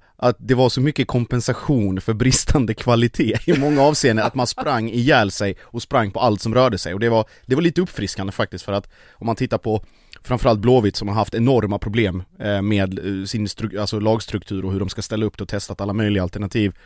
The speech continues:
Och då Häcken som kommer från en lite svagare period nu, eh, efter att man hade den här Högmo-effekten med fyra raka eller vad det var.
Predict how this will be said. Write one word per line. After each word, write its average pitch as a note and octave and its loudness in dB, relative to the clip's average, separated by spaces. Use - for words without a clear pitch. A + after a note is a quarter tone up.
Och - -8
då A2 4
Häcken G#2+ 0
som G#2 -4
kommer G2+ 0
från G2+ -2
en G2+ 2
lite G#2 0
svagare A2+ 2
period A2 -2
nu, G#2+ 0
eh, F#2+ -2
efter G#2 -4
att F#2+ -4
man G2 -2
hade F#2+ 0
den F#2 -2
här F#2 -2
Högmo-effekten G2 -2
med F#2+ -4
fyra F#2 -2
raka F#2 -4
eller F2+ -6
vad F2+ -8
det F#2 -6
var. F#2 -4